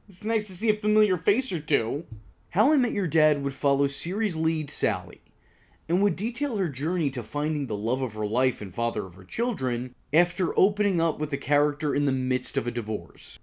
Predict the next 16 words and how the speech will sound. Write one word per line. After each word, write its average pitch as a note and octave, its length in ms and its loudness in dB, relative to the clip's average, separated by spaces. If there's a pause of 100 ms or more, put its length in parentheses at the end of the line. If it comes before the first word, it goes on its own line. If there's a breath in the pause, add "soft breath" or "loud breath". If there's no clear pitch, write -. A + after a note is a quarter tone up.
(160)
This D#3+ 320 -2
got C#4 300 -2
so A3 340 2
far G3+ 400 2
into E3+ 180 0
development B2 680 2 (300 soft breath)
that E3 300 4
not G#3+ 260 2
only A#3 340 0
was D3+ 220 -2
a B2 80 0
pilot D#3+ 440 0
for D3+ 140 -2
the C3 80 0
show A2 240 0
shot, E3 560 0